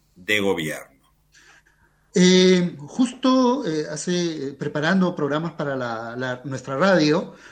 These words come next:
Speaker 2: conversábamos de esto para, para hacer un panel y llegábamos a una, a una idea que comparto. Creo que, eh, el presidente Castillo, lo que no ha entendido bien, y su partido, lo que no han entendido bien, es que no ganó la izquierda en el Perú,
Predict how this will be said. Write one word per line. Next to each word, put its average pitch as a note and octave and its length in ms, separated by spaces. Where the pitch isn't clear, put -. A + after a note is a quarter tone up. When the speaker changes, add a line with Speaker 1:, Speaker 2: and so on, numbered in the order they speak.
Speaker 2:
conversábamos D#3 640
de C#3+ 140
esto F#3+ 380
para, B2+ 300
para B2 180
hacer D3+ 200
un D3+ 100
panel D#3 380
y B2+ 260
llegábamos C4 520
a G#3 60
una, G#3+ 360
a E3+ 120
una G3+ 440
idea F#3+ 380
que D3+ 160
comparto. C#3+ 720
Creo A3 220
que, E3+ 800
eh, C3+ 100
el C#3 180
presidente D#3 360
Castillo, E3 680
lo D#3 120
que D#3+ 100
no E3+ 80
ha A3 40
entendido G#3 460
bien, F#3+ 320
y D#3+ 60
su D#3+ 140
partido, D#3 500
lo C#3+ 100
que D3 80
no D#3+ 80
han G3 80
entendido F#3 480
bien, F3+ 220
es - 100
que E3 100
no F3+ 80
ganó G#3+ 240
la G#3+ 100
izquierda D3+ 680
en A2+ 80
el A#2 120
Perú, C3+ 480